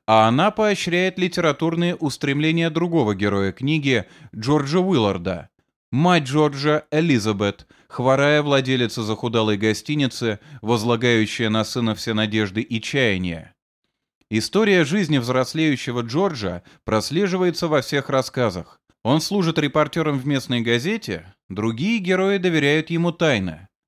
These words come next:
Он — связующее звено книги и кто-то вроде самого Андерсона в молодости. Тот тоже рос в небольшом городке в Огайо. После смерти матери Джордж решает уехать из Уайнсбурга в большой город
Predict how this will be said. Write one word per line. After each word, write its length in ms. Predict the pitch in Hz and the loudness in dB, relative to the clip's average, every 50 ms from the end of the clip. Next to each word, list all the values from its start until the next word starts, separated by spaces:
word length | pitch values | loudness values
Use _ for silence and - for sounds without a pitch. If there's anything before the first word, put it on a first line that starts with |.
| _ _ - | _ _ -2
Он — 320 | 123 160 190 208 107 101 _ _ _ _ | 0 2 2 0 0 -4 _ _ _ _
связующее 920 | - - - 113 120 139 131 151 190 208 202 196 165 - - 151 143 135 | -16 -12 -6 -2 -2 0 0 0 -2 0 0 -2 -2 -4 -4 -2 -2 -2
звено 340 | 120 110 123 135 139 143 139 | -2 -2 -2 -2 0 0 -2
книги 380 | 127 - 160 185 208 196 156 139 | -2 -2 -2 -2 -2 0 0 -2
и 260 | 110 - - - 127 | -2 -2 -4 -4 -4
кто-то 380 | 123 - - 208 202 - 190 170 | -4 -2 -2 -2 -2 0 0 0
вроде 280 | 180 185 185 175 170 | 0 0 0 0 -2
самого 480 | 151 - 170 165 160 156 151 151 143 - | -2 -2 0 0 2 2 2 2 0 2
Андерсона 600 | 139 147 160 156 147 139 135 - - 160 160 160 | 0 0 2 2 0 0 -2 -2 -4 -2 -2 -2
в 80 | 156 | -2
молодости. 760 | 160 185 180 165 131 107 92 95 87 - - - 80 80 - - _ _ _ _ _ _ | 0 2 2 2 2 0 -2 -4 -6 -8 -10 -12 -14 -14 -16 -20 _ _ _ _ _ _
Тот 280 | - 185 180 185 - | -2 -2 -2 -2 -2
тоже 280 | - 233 180 117 110 104 | -2 0 0 2 2 0
рос 200 | 98 101 98 - - | 0 -2 -2 -4 -2
в 20 | |
небольшом 480 | 107 107 98 110 107 104 - 120 107 101 | -2 0 0 0 -2 -2 -4 -4 -4 -4
городке 440 | 92 104 107 104 - - - 113 | -2 -2 -2 -2 -2 -4 -4 -4
в 60 | 104 120 | -2 -2
Огайо. 520 | 135 151 156 165 131 98 87 82 76 - - _ _ _ _ _ | -2 -2 0 0 0 0 -2 -4 -10 -14 -20 _ _ _ _ _
После 340 | 117 117 117 - 156 147 | -8 -6 -6 -4 -4 -4
смерти 420 | 135 143 165 175 180 170 143 - 143 | -4 -2 -2 -2 -2 -2 -4 -4 -4
матери 600 | 143 160 185 196 185 - 120 101 87 82 87 - _ _ _ _ - | -2 -2 -2 -2 -4 -4 -4 -6 -6 -8 -10 -16 _ _ _ _ -12
Джордж 400 | 104 95 101 147 196 214 208 - 214 | -8 -4 0 0 0 0 0 -2 -2
решает 460 | 190 196 180 - 190 190 190 180 - - | -2 -2 -2 -2 0 0 0 -2 -4 -4
уехать 580 | - 165 196 180 170 180 156 - - 98 82 - | -2 -2 0 2 2 2 2 2 0 -4 -6 -4
из 140 | 98 92 98 | -6 -4 -2
Уайнсбурга 680 | 107 127 156 170 170 156 139 135 147 135 123 120 113 | 0 2 2 2 2 0 0 -2 -2 0 0 0 0
в 80 | 107 | 0
большой 420 | 98 107 107 104 98 - - 117 107 | 2 0 0 0 0 -2 -4 -4 -2
город 460 | 107 127 147 180 180 175 165 - - | 0 0 0 2 2 0 -2 -4 -10